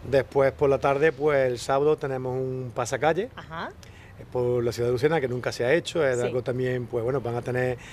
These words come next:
Speaker 1: la posibilidad de, bueno, Lucena es un municipio medio
Speaker 2: Sí.
Speaker 1: y el centro, pues, no pueden ac-, acceder la, los vehículos pesados ni las
Speaker 2: Sí.
Speaker 1: tractoras, ¿no?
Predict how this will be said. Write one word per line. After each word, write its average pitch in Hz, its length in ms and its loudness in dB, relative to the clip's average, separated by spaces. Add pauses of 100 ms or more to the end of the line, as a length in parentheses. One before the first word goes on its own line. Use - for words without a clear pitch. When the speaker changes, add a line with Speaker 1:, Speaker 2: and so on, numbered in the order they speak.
(200)
Speaker 1:
la 131 160 2
posibilidad 131 580 2
de, 123 180 0
bueno, 135 200 2
Lucena 120 320 -4
es 123 40 -2
un 120 60 -4
municipio 123 340 -2
medio 160 360 4 (200)
Speaker 2:
Sí. 165 200 -10 (100)
Speaker 1:
y 139 100 2
el 127 180 4
centro, 123 360 -2
pues, 135 220 2
no 123 100 -2
pueden 113 460 -2
ac-, 123 380 -6
acceder 117 360 -4
la, 113 220 -2
los 110 180 -4
vehículos 120 280 -4
pesados 135 400 0
ni 117 60 -6
las 117 80 -4
Speaker 2:
Sí. 160 40 -6
Speaker 1:
tractoras, 110 400 -6
¿no? 117 160 -10